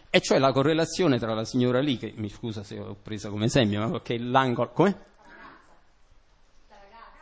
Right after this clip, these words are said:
Ah, la sa-, la, bravissima, grazie. <laughs> Grazie, io volevo scusarmi per cui la parola signora. Grazie, la ragazza che sta lì e la ragazzina che sta là giù,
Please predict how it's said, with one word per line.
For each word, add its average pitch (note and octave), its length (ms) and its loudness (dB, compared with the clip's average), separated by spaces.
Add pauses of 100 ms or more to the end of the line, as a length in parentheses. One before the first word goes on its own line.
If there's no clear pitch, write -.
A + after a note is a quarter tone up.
(360)
Ah, C3+ 160 6
la B2 120 -4
sa-, B2+ 220 2
la, C#3+ 280 2 (420)
bravissima, C#3+ 800 2
grazie. C#3 720 6 (1120)
<laughs> - 80 2
Grazie, D3+ 560 6
io D#3+ 240 6
volevo D3 300 2
scusarmi C3+ 680 4
per B2+ 200 0
cui D3 100 0
la C3 120 6
parola B2+ 300 4
signora. A#2 720 2 (320)
Grazie, C3 380 4
la A2+ 120 6
ragazza C#3 380 6
che B2+ 80 2
sta A#2+ 180 0
lì C#3+ 280 2
e A#2+ 40 2
la A2+ 160 0
ragazzina A#2+ 520 0
che A2+ 100 -6
sta - 160 -10
là A#2+ 220 -4
giù, A2+ 260 -12